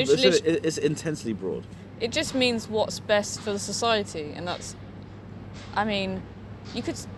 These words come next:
Speaker 2: in, on, under those terms, you could say conservatives are socialist in a weird
Speaker 1: Yeah.
Speaker 2: way. Do you know what I mean? 'Cause it could be for their
Speaker 1: It,
Speaker 2: society.
Speaker 1: yeah.
Speaker 2: Like, so
Speaker 1: It's social, or
Speaker 2: it's,
Speaker 1: whatever the fuck.
Speaker 2: it,
Speaker 1: I don't know, I don't know where I'm, where I'm going with
Speaker 2: it's
Speaker 1: that,
Speaker 2: a
Speaker 1: but
Speaker 2: weird
Speaker 1: yeah.
Speaker 2: one.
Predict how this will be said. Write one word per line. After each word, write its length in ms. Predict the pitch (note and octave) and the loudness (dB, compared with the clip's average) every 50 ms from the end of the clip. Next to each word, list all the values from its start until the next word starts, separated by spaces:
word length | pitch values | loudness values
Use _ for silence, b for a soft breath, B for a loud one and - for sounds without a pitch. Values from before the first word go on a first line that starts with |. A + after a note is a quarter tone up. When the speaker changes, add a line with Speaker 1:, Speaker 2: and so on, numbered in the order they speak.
| - - | -4 -2
Speaker 2:
in, 240 | - A#3 A#3+ A3+ - - - - - | 0 0 2 0 0 -4 -4 2 2
on, 220 | A#3+ B3 B3+ - | 4 4 4 4
under 240 | - B3 D4 D#4 D#4 | 2 2 2 0 2
those 340 | F3+ F#3+ G#3 A#3+ B3+ - - | 4 4 4 4 4 0 -2
terms, 240 | G#3 F3 F3+ F#3+ A#3 | -2 -2 -2 -2 -4
you 60 | A#3 | -4
could 120 | A3 B3 A#3+ | -4 -2 0
say 140 | - B3 | 0 0
conservatives 640 | B3 C#4+ C#4+ C4 - E4+ E4+ D#4 C4 A3 - F3 D#3+ | 0 0 -4 -4 0 0 0 0 0 -4 -4 -6 -6
are 60 | D#3+ | -6
socialist 720 | D3+ - - D#3 D3+ D3+ - - - - - - - - - - - - - - | -6 -4 -2 -2 -2 -4 -6 -8 -8 -8 -8 -8 -10 -10 -10 -10 -12 -12 -4 -2
in 140 | G#3 G#3+ | 0 0
a 40 | F3 E3+ | 2 2
weird 260 | E3+ F#3+ G3 A3 E3+ | 2 6 6 8 8
Speaker 1:
Yeah. 80 | A2 F#2+ | 8 8
Speaker 2:
way. 180 | D3+ D3 F3 A3+ | 6 4 2 0
Do 40 | B3 | -2
you 240 | - - - - | -6 -8 -4 -2
know 60 | A3 - | 0 0
what 60 | - | 0
I 40 | A3 | 2
mean? 300 | A#3 A3+ G3 E3+ D#3+ D#3+ - - - - - - - - - - - | 2 0 0 0 -2 -4 -8 -10 -10 -10 -10 -10 -10 -10 -8 -4 -2
'Cause 100 | B3 A3 | 0 0
it 100 | G#3+ G3 | 2 2
could 100 | A#3 A3 F#3+ | 2 0 0
be 80 | A3+ | 0
for 180 | A3 - - C4 | 0 2 2 2
their 180 | A#3 - D4+ C#4+ | 6 6 6 4
Speaker 1:
It, 60 | - | 4
Speaker 2:
society. 580 | - G3+ F3 E3+ F#3+ E3+ D#3+ D#3 D#3+ - - F#3 | 6 4 4 6 6 2 2 0 0 2 6 8
Speaker 1:
yeah. 160 | G#3+ D#3 A#2+ - - A3 | 10 10 8 6 0 -2
Speaker 2:
Like, 160 | A#3 A#3 - | -2 -2 -2
so 440 | - - D4+ C4+ C4 C4+ B3+ A#3 A3+ B B B B | -2 2 4 6 6 6 4 0 -2 B B B B
Speaker 1:
It's 160 | B C#3+ - - | B 2 2 2
social, 640 | - - - - D#3+ D#3 C#3 - - - - G#2 D#2 F2 - - | -2 -2 4 8 8 8 8 6 0 -4 -4 -6 -6 -6 -2 0
or 80 | G#2 G#2 | 2 4
Speaker 2:
it's, 40 | G#2+ | 6
Speaker 1:
whatever 180 | A2 A#2 A#2+ A2+ | 6 6 6 4
the 60 | G#2 | 4
fuck. 100 | - A2 | 2 2
Speaker 2:
it, 60 | G#2 - | 4 4
Speaker 1:
I 40 | |
don't 100 | A2+ C#3 | 6 6
know, 140 | C3+ A#2 A2+ | 8 6 8
I 40 | A2+ | 6
don't 100 | B2 A#2+ | 6 6
know 40 | A2+ | 6
where 60 | A2 A2 | 4 4
I'm, 60 | G#2 | 4
where 120 | G2+ A2 | 4 4
I'm 80 | A2+ A2 | 4 6
going 140 | A#2 A2+ - | 4 4 4
with 100 | - - | 2 2
Speaker 2:
it's 80 | - | 0
Speaker 1:
that, 80 | - - | 0 0
Speaker 2:
a 20 | |
Speaker 1:
but 60 | - - | 0 0
Speaker 2:
weird 160 | E4 D4+ B3+ | 0 0 0
Speaker 1:
yeah. 60 | G#3 | 0
Speaker 2:
one. 280 | F3+ E3+ E3 E3+ - | 0 0 0 -4 -8